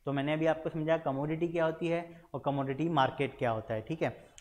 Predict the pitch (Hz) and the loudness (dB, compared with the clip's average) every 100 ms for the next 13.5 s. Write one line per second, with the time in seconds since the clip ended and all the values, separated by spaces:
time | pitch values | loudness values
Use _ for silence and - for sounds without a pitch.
0 | - 156 175 - 156 156 165 - 170 165 | 0 0 0 -10 -2 0 0 2 2 4
1 | 165 165 156 156 170 175 - - 175 175 | 2 4 2 2 2 2 -2 -4 0 2
2 | 151 151 175 180 180 165 156 147 143 170 | 2 4 4 4 2 2 4 2 0 0
3 | 185 170 190 - 165 143 139 156 165 156 | 2 4 4 2 2 4 2 4 4 4
4 | 160 147 135 147 - 151 147 151 139 139 | 4 6 6 4 0 0 0 0 2 2
5 | 139 131 127 151 - - - - 131 135 | 2 2 2 2 0 -6 -8 4 6 6
6 | 135 196 175 151 160 180 185 - - - | 4 2 2 0 0 -2 -4 -10 -18 -14
7 | - 151 156 185 190 180 175 180 196 165 | -2 6 8 8 6 4 2 -2 2 2
8 | - 190 180 165 165 165 180 170 175 160 | 2 0 0 2 2 2 2 0 2 4
9 | 147 143 131 131 120 - - - 147 147 | 4 2 2 2 2 -4 -12 -4 0 2
10 | 151 147 143 151 156 156 151 151 151 156 | 4 4 2 2 2 2 2 -2 -2 -2
11 | 156 - 147 147 151 156 139 139 147 - | -4 -4 2 4 2 0 -2 -4 -4 -4
12 | - 147 131 156 160 160 156 156 160 165 | -2 -2 0 0 0 0 -2 0 6 6
13 | 170 165 175 - | 6 2 0 -6